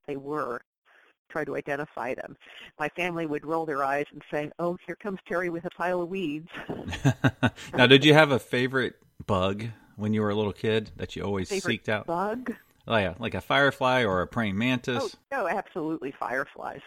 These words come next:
Speaker 1: Fireflies are remarkable. But the point I'm trying to make about the young Terry was that I was very interested in nature, and I would want to know the names of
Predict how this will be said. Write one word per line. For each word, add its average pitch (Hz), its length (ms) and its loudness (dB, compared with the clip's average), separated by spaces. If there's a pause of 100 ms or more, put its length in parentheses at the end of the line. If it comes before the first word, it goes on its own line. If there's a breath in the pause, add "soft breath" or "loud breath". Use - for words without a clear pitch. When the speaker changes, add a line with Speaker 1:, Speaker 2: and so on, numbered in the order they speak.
Speaker 1:
Fireflies 156 640 -6
are 123 100 -12
remarkable. 127 760 -12
But 277 140 -6
the 294 80 -6
point 349 240 -6
I'm 330 100 -2
trying 277 220 -4
to 233 60 -2
make 247 260 -6
about 175 520 -4
the 196 160 -4
young 196 320 -2
Terry 247 380 -4
was 160 120 -4
that 165 120 -2
I 160 60 0
was 180 120 -4
very 240 260 -6
interested 190 440 -6
in 147 160 -8
nature, 139 520 -6
and 143 600 -6
I 147 440 -4 (120)
would 165 180 -8
want 175 280 -4
to 180 100 -8
know 160 160 -4
the 156 100 -8
names 147 340 -6
of 127 100 -10